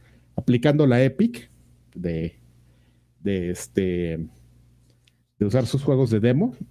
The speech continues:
eh, o bueno, los juegos que, que, que usan sus motores de demo. Entonces, este,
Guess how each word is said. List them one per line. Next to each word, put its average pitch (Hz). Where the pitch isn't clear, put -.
eh, 98
o 95
bueno, 110
los 104
juegos 131
que, 104
que, 90
que -
usan 110
sus 101
motores 95
de 95
demo. 87
Entonces, 156
este, 127